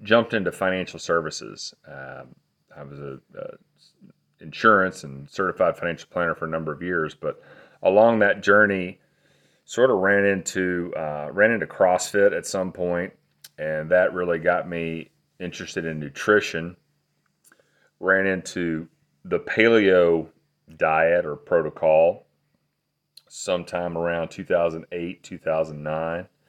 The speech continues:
Uh, got to meet a great guy named Rob Wolf,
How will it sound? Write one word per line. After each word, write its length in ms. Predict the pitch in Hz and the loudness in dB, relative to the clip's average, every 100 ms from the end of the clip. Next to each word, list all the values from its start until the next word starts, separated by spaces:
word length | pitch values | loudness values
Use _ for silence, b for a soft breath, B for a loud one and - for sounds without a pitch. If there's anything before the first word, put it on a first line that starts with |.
| _ _ - | _ _ -12
Uh, 240 | 80 76 | -8 -4
got 160 | 78 85 | 0 0
to 100 | 82 90 | -2 -6
meet 220 | 90 85 | -6 -6
a 80 | 76 - | -6 -10
great 320 | - 87 90 82 | 0 2 2 2
guy 320 | 82 80 80 | 0 2 0
named 300 | 78 76 73 | -4 -8 -4
Rob 360 | 78 85 80 | 0 2 0
Wolf, 540 | 73 85 85 90 - | -2 0 2 0 -8